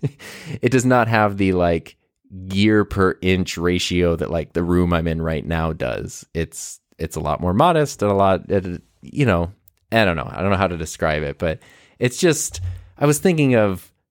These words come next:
how to prioritize spending. What does it mean for something to be expensive? And how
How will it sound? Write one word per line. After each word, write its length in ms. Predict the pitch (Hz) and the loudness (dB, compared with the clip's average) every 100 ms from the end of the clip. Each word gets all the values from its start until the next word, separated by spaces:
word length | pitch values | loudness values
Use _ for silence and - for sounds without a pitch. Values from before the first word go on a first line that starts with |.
| _ | _
how 480 | _ - 120 123 120 - | _ -2 2 2 2 -2
to 100 | 110 | -6
prioritize 720 | - 104 101 101 - 95 92 | 0 2 4 2 0 -2 -2
spending. 500 | - 92 87 87 87 | -2 -2 0 0 2
What 140 | 113 | 2
does 120 | 127 | 2
it 100 | 110 | 0
mean 200 | 98 101 | 2 0
for 100 | 95 | -2
something 280 | 95 95 92 | -4 -2 -2
to 100 | 92 | -4
be 160 | 87 87 | -2 -2
expensive? 560 | 80 - 85 - 87 | -2 -4 -4 -2 -4
And 120 | 62 82 | -4 -8
how 440 | - 117 127 127 | -2 2 2 0